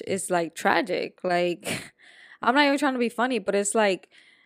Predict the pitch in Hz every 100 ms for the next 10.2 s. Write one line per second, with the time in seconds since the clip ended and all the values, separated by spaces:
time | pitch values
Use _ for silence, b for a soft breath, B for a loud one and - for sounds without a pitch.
0 | b _ - 175 214 240 - 277 240 185
1 | 170 185 214 202 - - 165 185 220 240
2 | 247 - 175 - 202 208 208 - 175 170
3 | 175 170 - - 104 202 196 - 180 170
4 | 165 165 165 - _ _ _ _ _ _
5 | _ _ _ _ _ _ - 180 170 -
6 | 202 185 180 170 165 - 170 165 156 180
7 | 175 214 - 196 175 170 - b b b
8 | b b _ 202 196 240 254 - 208 190
9 | 208 - 220 214 214 202 202 202 202 196
10 | 196